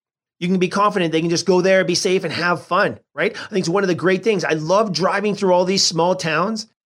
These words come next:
and you drive by the skateboard park, and there's all these kids just pulling these tricks and having a blast on their own, no structure.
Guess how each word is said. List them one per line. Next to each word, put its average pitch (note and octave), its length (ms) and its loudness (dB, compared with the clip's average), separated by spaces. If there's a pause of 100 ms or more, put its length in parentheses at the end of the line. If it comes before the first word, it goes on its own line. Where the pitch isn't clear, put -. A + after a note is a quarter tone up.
(340)
and D#3 100 -6
you D3+ 80 -4
drive E3+ 380 -2
by F3 160 4
the D#3+ 100 -2
skateboard F3+ 500 0
park, F3 280 0
and - 260 -14
there's D#3 140 0
all F3 220 2
these E3+ 200 2
kids F3 320 2
just C#3+ 160 -6
pulling F3+ 320 2
these E3 160 0
tricks F3 320 -4
and C#3+ 80 -6
having D#3+ 320 -2
a E3 60 2
blast D#3 580 -2 (300)
on G3 160 0
their G#3 160 4
own, F#3+ 260 0
no F3 160 -2
structure. - 540 -2